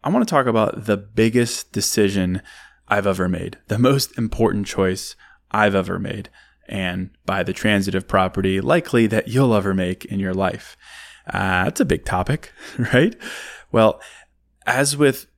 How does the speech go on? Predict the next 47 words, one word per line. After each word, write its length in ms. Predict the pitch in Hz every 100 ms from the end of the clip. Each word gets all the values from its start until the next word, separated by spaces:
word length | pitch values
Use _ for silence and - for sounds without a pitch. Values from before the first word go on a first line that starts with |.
| _
most 400 | - 131 170 190
of 140 | 135 107
what 140 | 101
I 80 | 92
talk 320 | - 92 92
about 440 | 92 90 92 - _ -
on 160 | - 98
the 100 | 90
podcast, 680 | - 95 98 - 50 107 -
I 100 | 123
think 380 | 135 254 262 -
this 260 | - 131 127
is 160 | 123 -
simpler 720 | - 117 113 113 101 95 92 - _
than 260 | - 98 92
we 120 | 92
make 300 | 95 120 143
it. 240 | - - - - - -
And 180 | 110
I 40 | 131
want 180 | 156 160
to 40 |
talk 180 | 151 -
about 240 | 92 92
this. 320 | - - - - - - - -
And 320 | 101 101 98 -
the 140 | 123 120
idea 240 | 135 254
for 120 | -
this 140 | 113 113
episode 480 | 104 - 104 95
came 320 | - 113 110 107
from 260 | - 101
a 60 | 92
tweet 680 | - - 107 104 - - -
I 120 | 107
saw 500 | 95 98 95 90 92 -
the 160 | 107 101
other 180 | 101
day. 320 | 98 98 - - - - -
It's 200 | - -
from 180 | 113 101
a 60 |
guy 280 | 98 98 98
named 280 | 95 92 -
Anthony 440 | 123 123 123 123
Pompliano. 920 | 113 113 101 98 98 104 101 98 104